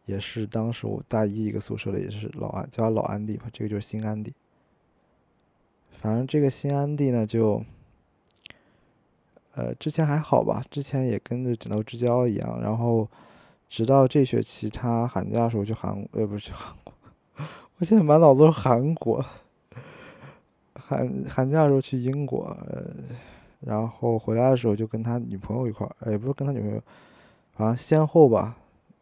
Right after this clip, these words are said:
就是把他女朋友带到他的房间来住。当然，他这个事儿并没跟我说啊，最开始，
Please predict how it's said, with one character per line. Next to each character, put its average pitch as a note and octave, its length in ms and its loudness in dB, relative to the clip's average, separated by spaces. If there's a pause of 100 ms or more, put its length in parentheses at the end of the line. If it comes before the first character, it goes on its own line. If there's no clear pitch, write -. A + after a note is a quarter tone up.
就 A2 160 -8
是 A2+ 220 -10
把 G#2+ 100 -4
他 G#2 120 0
女 G#2 80 -4
朋 G2+ 140 -6
友 G#2 80 -2 (100)
带 B2 120 0
到 G#2 240 -2
他 G#2 60 -2
的 G2 100 0
房 G2 240 -8
间 G2+ 140 -4
来 G2 140 -6
住。 - 220 -16 (1900)
当 C#3 280 2
然， G#2+ 580 0 (400)
他 - 180 -4
这 B2+ 140 0
个 A#2+ 60 2
事 - 180 -2
儿 G#2+ 140 4
并 G#2+ 180 -4
没 G2+ 160 -4
跟 G#2+ 180 -2
我 G#2 160 -6
说 F#2 400 -6
啊， - 300 -10
最 - 140 -8
开 - 220 -12
始， - 240 -14